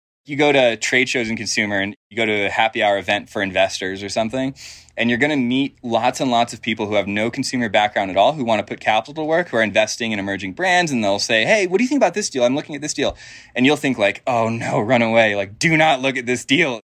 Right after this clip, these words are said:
It's one of those industries that, like, there's just sort of those traps everywhere. I feel like it probably happens in tech too, where it's like, you should probably ask yourself why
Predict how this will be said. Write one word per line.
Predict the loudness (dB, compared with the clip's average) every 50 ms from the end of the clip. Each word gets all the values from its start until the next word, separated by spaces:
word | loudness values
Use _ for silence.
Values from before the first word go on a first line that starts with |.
| _ _ _ _
It's | -10 -4 0
one | 2 2
of | 4
those | 4 2
industries | 0 -2 -2 -2 0 0 0 2
that, | 2 0 0 0
like, | -2 -6 -8 _ _
there's | -4 -2 -2 0
just | -2 -2 0
sort | -2 0
of | 0
those | 0 -2 -2 -4
traps | -6 -8 -4 -2 -2 -2 -2 -2 -4 -2
everywhere. | -2 -2 -2 -2 -4 -4 -6 -4 -4
I | -4 -4
feel | -2 -2 -2
like | -2 -2 _ _ _ _ _
it | -10 -8
probably | -4 0 2 2 2 2 0 0
happens | 0 0 -2 -2 -2 -4 -4
in | -4 -6
tech | -4 -2 -2 -2 -2 -4 -8
too, | -6 -2 -2 0 0 0 0 0
where | 0 0 0 0
it's | 0 -2 -2
like, | -2 -2 -2 -4 -8 _ _ _ _ _
you | -4 -4
should | -2 -2 0
probably | 0 2 2 2
ask | 2 2 0 0 -2 -2
yourself | -2 0 0 0 -2 -4
why | -10 -16 -12 -4 -2 0 2 4 4 4 2 2 0 -4 -8 -14